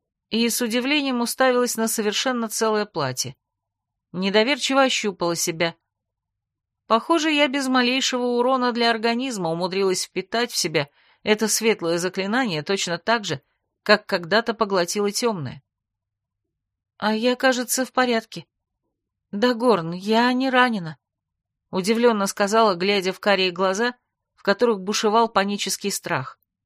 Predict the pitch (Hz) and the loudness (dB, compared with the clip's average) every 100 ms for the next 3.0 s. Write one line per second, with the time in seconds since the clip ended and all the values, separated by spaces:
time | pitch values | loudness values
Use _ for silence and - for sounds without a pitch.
0 | _ _ _ _ _ _ 202 214 220 247 | _ _ _ _ _ _ -4 -2 -2 -4
1 | - - 220 165 147 147 - _ _ _ | -4 0 0 0 -4 -8 -10 _ _ _
2 | _ _ _ _ - 240 311 254 190 | _ _ _ _ 0 4 4 2 -2